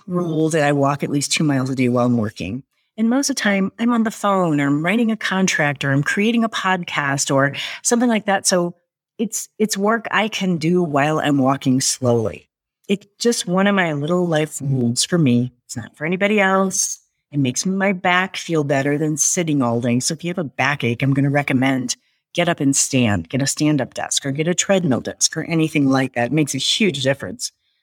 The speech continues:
It makes my back feel better. And I'm trying to convince myself it'll keep my backside, y'all know what I'm saying here, my backside looking nicer, longer, <laughs> right?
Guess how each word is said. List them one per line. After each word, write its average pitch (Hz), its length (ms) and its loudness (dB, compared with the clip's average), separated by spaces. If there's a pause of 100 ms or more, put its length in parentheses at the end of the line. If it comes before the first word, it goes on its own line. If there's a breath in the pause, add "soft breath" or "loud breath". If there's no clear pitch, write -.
It 156 40 -2
makes 185 220 0
my 269 100 2
back 202 240 2
feel 214 140 0
better. 196 480 2 (400)
And 165 360 2
I'm 170 100 -4
trying 330 220 -2
to - 80 -14
convince 143 420 -2
myself 208 440 0
it'll 165 120 2
keep 175 220 -6
my 156 140 0
backside, 151 960 0
y'all 156 180 0
know 160 140 0
what 147 120 2
I'm 151 80 0
saying 156 300 2
here, 139 240 0 (240 loud breath)
my 160 60 -8
backside 160 640 0
looking 147 380 2
nicer, 160 460 0
longer, 147 500 0
<laughs> - 20 -14
right? 196 440 -2